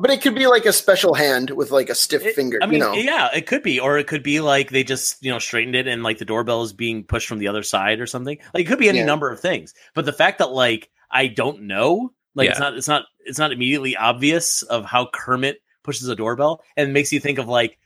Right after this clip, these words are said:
Speaker 2: someone wrote into the script, like, Kermit pushes the doorbell, and then someone had to go, "Wait a minute, how are we gonna do that?"
Speaker 3: Yeah, it's one of those things where it's easy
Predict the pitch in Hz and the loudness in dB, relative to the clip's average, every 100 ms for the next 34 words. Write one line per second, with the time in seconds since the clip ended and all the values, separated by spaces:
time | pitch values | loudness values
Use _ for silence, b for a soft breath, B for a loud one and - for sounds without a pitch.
0 | _ _ - - 240 226 214 214 214 196 | _ _ -10 -4 -2 4 6 6 6 2
1 | 180 - 175 - 127 113 _ - 143 165 | 0 2 0 0 -4 -4 _ -4 -2 -2
2 | 165 160 160 151 170 151 101 101 123 120 | -6 -6 -4 2 4 4 2 0 -4 -6
3 | 117 131 135 131 127 123 117 _ - 156 | -6 -6 -6 -6 -4 -4 -4 _ -6 -2
4 | 156 123 101 - _ - 143 156 147 135 | 0 -2 -4 -10 _ -6 -2 0 0 -4
5 | 120 107 127 98 76 - 127 135 104 98 | -6 -6 -8 -8 -10 -4 2 6 6 4
6 | 101 - 135 117 104 95 - 104 95 95 | 0 -2 -4 0 0 -2 -2 -2 -2 -2
7 | 95 - 110 104 98 - | -2 -2 -4 -2 -6 -6